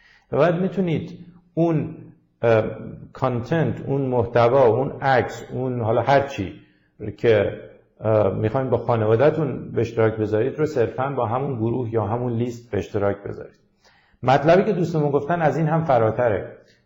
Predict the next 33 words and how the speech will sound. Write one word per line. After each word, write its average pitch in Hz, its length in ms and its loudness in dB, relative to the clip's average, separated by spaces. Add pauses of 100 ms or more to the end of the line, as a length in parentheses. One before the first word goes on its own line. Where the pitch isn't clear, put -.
(140)
فرض 147 300 2
کنید 165 240 -2
شما 147 240 -2
اساساً 127 600 0
تاریخ 127 240 -2
تولدتون 123 800 0
رو 143 140 0
نمی‌خواین 143 640 0
با 101 100 0
کسی 104 280 -4
به 95 80 0
اشتراک 92 380 -4
بذارید 95 400 -4
و 104 40 -2
این 139 300 -6
کار 143 260 -2
بسیار 127 520 0
خوبیه، 107 580 -2 (480)
به 117 120 4
دلیل 127 320 2
اینکه 143 260 -2
یک 123 400 -2
بخ-، 143 300 4
اه، 69 460 0
دوستان 143 380 0
بنویسید 156 540 0
روی، 143 240 2 (720)
اه، 113 260 0
چت، 131 280 2 (140)
محبت 127 460 2
بفرمایید 127 400 0
بنویسید 127 400 -4
چرا 131 640 2